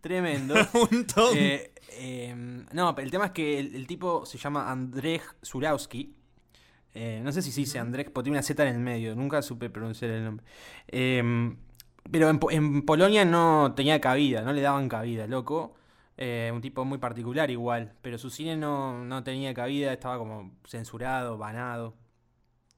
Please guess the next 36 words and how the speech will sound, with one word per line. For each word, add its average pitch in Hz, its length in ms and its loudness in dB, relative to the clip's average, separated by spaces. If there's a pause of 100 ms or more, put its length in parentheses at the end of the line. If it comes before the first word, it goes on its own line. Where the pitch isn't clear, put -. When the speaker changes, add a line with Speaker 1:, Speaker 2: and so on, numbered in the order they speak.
(120)
Speaker 1:
Eh, 113 540 -10 (800)
Y 165 400 0
nada, 190 240 2
y 147 60 -2
se 156 140 -2
va 185 180 4
a 190 40 2
Francia, 170 560 0
donde 131 140 -4
empieza 135 380 -4
como 123 240 -4
a 110 280 -4
desarrollar 123 580 -6
su 131 120 -6
carrera, 170 440 2
y 156 80 -2
en 156 60 -4
el 160 100 -4
ochenta 165 340 -8
y - 20 -6
uno 196 280 -2
hace, 180 420 -6
eh, 127 440 -6
la, 123 240 -8 (180)
La 147 180 -4
Posesión, 185 540 -2
o 123 120 -2
Posesión, 147 560 -4
o 117 140 -8
Possession, 139 580 -8
o 107 40 -12
como 110 180 -12
se - 140 -16
le - 80 -12
quiera 131 200 -8
decir, 160 380 -8